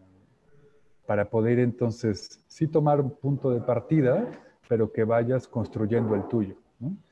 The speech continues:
Creo que lo, me he encontrado con per-, organizaciones o startups, por ejemplo, que dicen, "Nosotros queremos ser til", se le-, leyeron el libro de reinventar organizaciones, dijeron, "Full on, esto es lo que vamos a hacer".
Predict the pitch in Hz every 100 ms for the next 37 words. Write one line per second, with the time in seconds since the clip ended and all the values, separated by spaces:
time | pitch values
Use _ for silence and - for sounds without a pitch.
0 | _ _ _ - 117 110 120 113 107 107
1 | 123 120 151 131 127 131 127 110 101 104
2 | 104 107 104 98 110 95 107 - 127 123
3 | 113 185 214 101 - 120 107 - 101 -
4 | _ 101 - 101 101 104 110 110 117 180
5 | - 143 147 127 127 - - 135 147 -
6 | 107 107 110 110 110 127 139 110 107 113
7 | 120 117 113 104 101 98 101 110 117 110
8 | 101 98 101 - 117 117 104 113 110 107
9 | - 131 117 104 107 117 - 117 104 104
10 | 104 107 - - 104